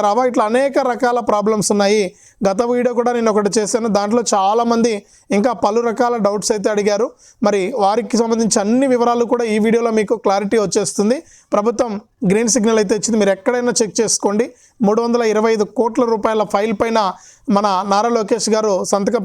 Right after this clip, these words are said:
పెట్టడం జరిగింది. కాబట్టి మనకి ఖచ్చితంగా ఈ తల్లికి వందనం పథకానికి సంబంధించిన మూడో విడత డబ్బులు పడతాయి. రకరకాల ప్రాబ్లమ్స్ ఉన్నాయి. కొంతమందికి తల్లికి వందనం డేటాలో మీ పేరు చేర్చబడలేదని కొంతమందికి వచ్చింది, కొంతమందికి ఎలిజిబుల్ ఉన్నా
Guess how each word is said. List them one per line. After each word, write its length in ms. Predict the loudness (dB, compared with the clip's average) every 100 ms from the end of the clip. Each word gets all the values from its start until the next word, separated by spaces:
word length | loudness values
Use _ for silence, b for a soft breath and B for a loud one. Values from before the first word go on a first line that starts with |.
| -2
పెట్టడం 280 | 0 0 0
జరిగింది. 360 | 0 2 0 -2 b b -2
కాబట్టి 280 | -2 0 0 0
మనకి 220 | -4 -2 -4
ఖచ్చితంగా 560 | 0 0 0 0 0 -2 B B -2
ఈ 40 | 0 0
తల్లికి 340 | 0 0 0 0
వందనం 280 | 0 0 0 -2
పథకానికి 440 | -2 -2 0 0 0
సంబంధించిన 340 | 0 0 0 2
మూడో 160 | 2 2 0
విడత 180 | -2 0
డబ్బులు 240 | 0 0 0
పడతాయి. 420 | 0 0 0 0 -2 b b b -2
రకరకాల 440 | 0 -2 0 -2 0
ప్రాబ్లమ్స్ 400 | 0 0 0 0 0
ఉన్నాయి. 160 | 0 0
కొంతమందికి 540 | 0 0 0 0 0 -2 -8 _ _
తల్లికి 280 | -2 0 0 0
వందనం 280 | 2 0 0 -6 _ _ 0
డేటాలో 420 | 0 0 0 2 0 -2 0
మీ 60 | 0 0
పేరు 200 | -2 0 -2
చేర్చబడలేదని 680 | 0 0 0 2 2 0 0
కొంతమందికి 440 | 0 0 0 0 -2
వచ్చింది, 320 | 0 0 0 -2 b b -2
కొంతమందికి 500 | 0 0 0 0 2 2
ఎలిజిబుల్ 360 | 2 2 2 0 2
ఉన్నా 140 | 2